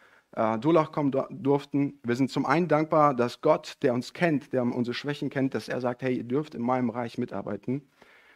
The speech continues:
Und zum anderen sind wir euch dankbar, die ihr uns noch nicht so gut kennt, dass ihr gesagt habt, „Aber wir geben euch das Vertrauen, sodass ihr hier hinkommen dürft.“ Aber im Dienst eines Pastors geht's ja nicht um einen selbst, sondern es geht um die Gemeinde und es geht um das Wort Gottes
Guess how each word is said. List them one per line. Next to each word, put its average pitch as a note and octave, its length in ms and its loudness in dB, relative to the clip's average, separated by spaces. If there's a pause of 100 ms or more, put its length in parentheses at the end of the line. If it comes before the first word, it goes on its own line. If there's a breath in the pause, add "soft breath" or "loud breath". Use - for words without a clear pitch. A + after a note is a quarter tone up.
(180 soft breath)
Und - 120 -8
zum C#3 120 -4
anderen C#3+ 200 4
sind C3+ 160 0
wir C#3 100 0
euch C3+ 220 0
dankbar, C3+ 340 2
die B2+ 140 -2
ihr C#3 200 6
uns A#2+ 160 -2
noch A2 100 -2
nicht F#3+ 240 -2
so B2 80 -6
gut G2+ 220 -6
kennt, B2 220 -2
dass G#2 120 -10
ihr A#2 100 -2
gesagt A#2 300 -4
habt, A2+ 140 -6
„Aber A2+ 180 -2
wir A2+ 80 -4
geben C3 160 2
euch A2 140 -6
das A2 100 -12
Vertrauen, A#2 640 -2 (320 soft breath)
sodass A#2 320 -2
ihr A#2 60 -2
hier A2+ 160 0
hinkommen A2 420 -2
dürft.“ G#2 440 -8 (1120)
Aber C3+ 180 6
im D#3 140 6
Dienst G#3 180 4
eines E3 220 4
Pastors G#3 340 4
geht's D#3 160 2
ja D#3+ 60 4
nicht D3+ 160 2
um D#3+ 80 2
einen C#3 180 4
selbst, C#3+ 540 4 (800)
sondern B2 220 4
es A#2+ 80 -6
geht C#3 220 2
um A2 340 2
die A#2+ 80 -6
Gemeinde D3+ 560 2
und A#2 140 -4
es A2+ 120 -10
geht B2 160 -2
um G#2+ 100 -4
das A2 200 -8
Wort A2+ 160 -4
Gottes E3+ 460 0